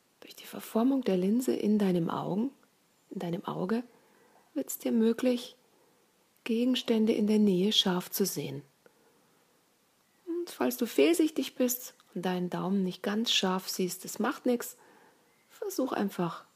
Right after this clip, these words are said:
so gut wie es möglich ist, den Daumen wahrzunehmen. Bleib noch einen Moment bei deinem Daumen. Und mit der nächsten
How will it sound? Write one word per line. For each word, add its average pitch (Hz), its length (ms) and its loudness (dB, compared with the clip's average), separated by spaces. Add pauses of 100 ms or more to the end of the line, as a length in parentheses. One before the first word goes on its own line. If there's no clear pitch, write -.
(760)
so - 200 -4
gut 240 340 2
wie 208 80 4
es 190 160 0
möglich 170 380 0
ist, - 180 -8
den 156 120 -2
Daumen 151 360 -4
wahrzunehmen. 143 600 -8 (3000)
Bleib 262 300 -2
noch 240 160 0
einen 196 100 2
Moment 185 480 -2 (1040)
bei 175 100 -8
deinem 147 300 -6
Daumen. 240 500 -2 (3500)
Und 466 160 4
mit 359 160 4
der 214 100 4
nächsten 185 440 -2